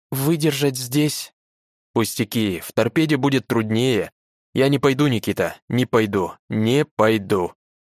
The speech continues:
Он бессвязно хрипел, трясущимися руками то расстегивая, то застегивая пижаму на одну и ту же пуговицу.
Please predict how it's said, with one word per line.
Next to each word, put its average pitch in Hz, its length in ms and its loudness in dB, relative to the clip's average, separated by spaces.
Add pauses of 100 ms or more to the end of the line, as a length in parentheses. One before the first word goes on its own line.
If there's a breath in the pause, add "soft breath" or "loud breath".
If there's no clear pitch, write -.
(340)
Он 139 200 2
бессвязно 117 600 0
хрипел, 110 500 0
трясущимися 123 760 -2
руками 120 380 0
то 120 160 0
расстегивая, 117 720 0
то 143 160 -2
застегивая 117 720 0
пижаму 101 440 0
на 101 160 0
одну 101 280 0
и 135 80 -2
ту 110 180 -2
же 101 120 -2
пуговицу. 98 760 -4